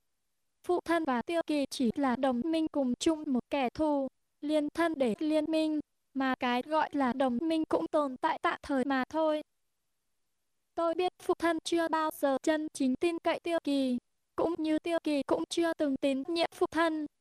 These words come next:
Thậm chí tới giờ chàng luôn gọi phụ thân là Tả tướng chứ rất ít khi mới thấy chàng nói ra hai chữ nhạc phụ.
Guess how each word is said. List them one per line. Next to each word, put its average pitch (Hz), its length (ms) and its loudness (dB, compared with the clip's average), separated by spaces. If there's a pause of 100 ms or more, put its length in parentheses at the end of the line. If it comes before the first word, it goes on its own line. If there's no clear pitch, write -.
(240)
Thậm 330 200 0
chí 277 220 0
tới 262 220 -2 (100)
giờ 269 240 0
chàng 294 340 0
luôn 320 280 2
gọi 311 320 -2
phụ - 200 0
thân 330 240 0
là 262 220 2
Tả 269 240 0
tướng 262 240 0
chứ 269 240 0
rất 349 160 -2
ít 349 160 0 (100)
khi 302 200 0
mới 254 300 0
thấy 277 280 0
chàng 294 300 0
nói 247 240 2
ra 302 220 2
hai 302 200 0
chữ 381 280 0
nhạc 311 300 0
phụ. 349 220 0